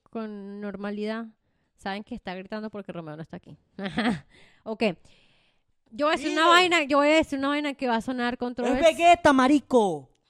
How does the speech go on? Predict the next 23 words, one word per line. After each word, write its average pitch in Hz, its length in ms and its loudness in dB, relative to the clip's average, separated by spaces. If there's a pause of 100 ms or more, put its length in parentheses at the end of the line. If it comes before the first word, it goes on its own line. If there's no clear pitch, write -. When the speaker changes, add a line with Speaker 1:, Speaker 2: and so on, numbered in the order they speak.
Speaker 1:
Que 240 140 -16
va 233 60 -10
a 226 40 -12
sonar 269 320 -10
un 254 120 -12
poquito 254 260 -10
controversial. 254 880 -8 (1900)
No 214 180 -8
tengo 214 240 -8
nada, 220 220 -10
gente, 214 460 -12
de, 185 180 -18
contra 180 480 -16
la 170 80 -10
gente 170 240 -12
del, 208 220 -14
del 220 220 -12
feminismo, 208 580 -10
porque 190 240 -12
yo 180 120 -12
también 196 440 -8
soy 233 140 -10
mujer 214 440 -8